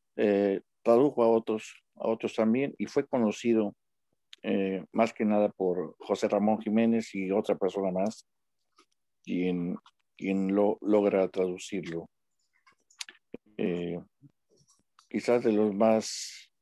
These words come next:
destacados poetas indios, eh, creo yo. Eso es lo que les puedo compartir. Mm,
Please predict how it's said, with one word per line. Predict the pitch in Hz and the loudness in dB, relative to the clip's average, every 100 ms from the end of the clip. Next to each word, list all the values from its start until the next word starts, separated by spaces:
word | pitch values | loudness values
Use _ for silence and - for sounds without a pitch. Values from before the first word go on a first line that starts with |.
| _ | _
destacados | - - 214 - 104 101 | -2 0 -4 2 2 2
poetas | - 101 95 90 - | -2 -2 -2 -6 -6
indios, | 104 98 90 101 101 - _ _ _ _ _ _ _ _ _ - - | -2 -2 0 -4 -4 -16 _ _ _ _ _ _ _ _ _ -20 -12
eh, | - 78 78 73 _ _ _ _ | -10 -8 -10 -14 _ _ _ _
creo | - 98 95 | -4 0 2
yo. | 90 107 143 156 _ _ _ _ _ _ _ _ _ _ _ - _ - - - _ - _ _ _ - | 2 2 0 -4 _ _ _ _ _ _ _ _ _ _ _ -20 _ -20 -20 -20 _ -20 _ _ _ -2
Eso | 120 147 | 0 2
es | 143 | 4
lo | 127 | 4
que | 123 | 6
les | 113 | 2
puedo | - 117 | 4 2
compartir. | 110 101 104 110 - 156 185 - - _ _ _ _ - | 2 0 0 0 0 -2 -2 -14 -20 _ _ _ _ 0
Mm, | 110 110 104 101 | 2 2 0 -4